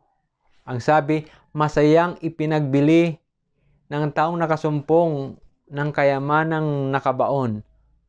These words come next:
ang lahat niyang ari-arian o mga tinatangkilik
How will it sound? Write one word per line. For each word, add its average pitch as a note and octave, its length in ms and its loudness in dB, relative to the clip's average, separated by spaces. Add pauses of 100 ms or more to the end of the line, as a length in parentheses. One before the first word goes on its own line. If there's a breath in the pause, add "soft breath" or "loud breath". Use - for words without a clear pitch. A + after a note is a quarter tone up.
(300)
ang D3+ 240 -2
lahat D#3 320 0
niyang D#3+ 720 -2
ari-arian C#3+ 800 2
o C#3+ 400 0
mga C#3+ 320 -2
tinatangkilik C3+ 1040 0